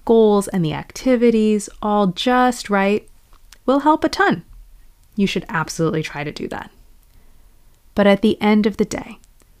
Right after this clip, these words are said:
living the life you want to live is created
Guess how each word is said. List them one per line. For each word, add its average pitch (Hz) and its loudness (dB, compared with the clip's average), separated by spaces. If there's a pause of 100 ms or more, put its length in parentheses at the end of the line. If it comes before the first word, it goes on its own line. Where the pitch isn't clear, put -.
(320)
living 320 4
the 294 2
life 170 0
you 175 4
want 147 -6
to 139 -10
live 147 -6 (540)
is 220 4
created 277 0